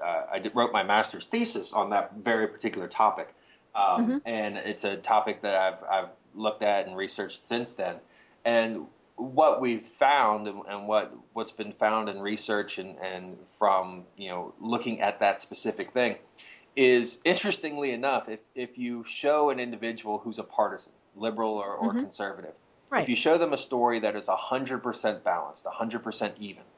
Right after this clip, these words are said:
Speaker 2: Mm-hmm.
Speaker 1: they'll actually look at it as a biased story.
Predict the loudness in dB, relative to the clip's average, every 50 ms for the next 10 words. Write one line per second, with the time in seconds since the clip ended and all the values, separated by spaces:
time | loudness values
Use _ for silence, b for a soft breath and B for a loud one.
0 | _ _ _ _ _ _ _ _ _ _ _ _ 0 2 4 6 6 8 6 6
1 | 4 4 2 2 4 4 4 4 6 4 4 4 4 0 0 0 0 -2 -4 -4
2 | 0 _ 6 6 6 6 4 0 -4 -8 -14 _ -12 -4 2 2 4 4 4 2